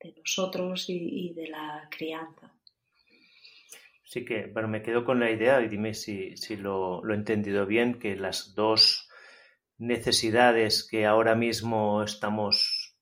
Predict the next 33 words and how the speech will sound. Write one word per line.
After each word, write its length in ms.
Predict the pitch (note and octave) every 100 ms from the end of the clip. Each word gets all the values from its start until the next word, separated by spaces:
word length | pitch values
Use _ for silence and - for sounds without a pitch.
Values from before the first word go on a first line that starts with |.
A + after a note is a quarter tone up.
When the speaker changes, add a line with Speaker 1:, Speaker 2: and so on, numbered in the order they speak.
| _
Speaker 2:
pues, 160 | G2
tenemos 640 | - F#2+ G2 F#2 - - _ -
más 240 | A2 G#2 G#2
deficiencia 640 | G#2 A2 - A2 G#2+ A#2+
serían, 440 | - G2+ G2 F#2 -
por 100 | G2
un 160 | F#2+
lado, 320 | F#2+ G2 F#2 F2
una, 300 | F2 F2 F2 -
un 120 | G#2+
sentimiento 520 | - F#2 G2+ G2 F#2
de 80 | F#2
autoestima, 720 | F2 - E2+ - G#2+ A2+ D#3
¿no? 200 | A#2 A#2
De, 220 | B2 F2+ - - - _ _ _
de, 440 | E2+ F2+ E2 E2 _ _ _ _ _ _ _ _ _ _ - _
pues 160 | - -
de, 140 | F#2
de 180 | - G#2+
considerarnos 800 | A2+ G#2 A#2 G#2+ A2 A#2 A2 G#2
buenos 280 | A2+ G#2+ -
tales 380 | G#2 G2+ -
to-, 200 | - G#2
como 200 | G#2 G#2+
son, 460 | G#2 A#2 A2 G#2 - _ -
somos 380 | - A#2+ A#2 A2
sin 180 | - A2+
necesidad 680 | A2 G#2+ G#2+ - G#2 G#2+ - - - - _
de 160 | G2+ G2+
mostrar 420 | G2 - G#2 F#2+
mucho 260 | G2+ F#2+ G2+
al 120 | F#2
resto. 520 | B2+ C3+ - D#3 E3+